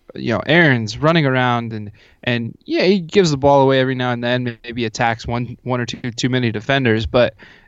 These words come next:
um, yeah, he's, he's, he looks comfortable, and, and, uh, you know, I think Bruce is happy to let these guys be a little more creative, take a few more chances. Bannon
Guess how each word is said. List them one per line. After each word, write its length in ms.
um, 460
yeah, 140
he's, 280
he's, 380
he 160
looks 220
comfortable, 540
and, 120
and, 280
uh, 180
you 160
know, 240
I 80
think 220
Bruce 320
is 80
happy 380
to 80
let 180
these 220
guys 280
be 380
a 140
little 200
more 160
creative, 520
take 260
a 20
few 220
more 180
chances. 480
Bannon 400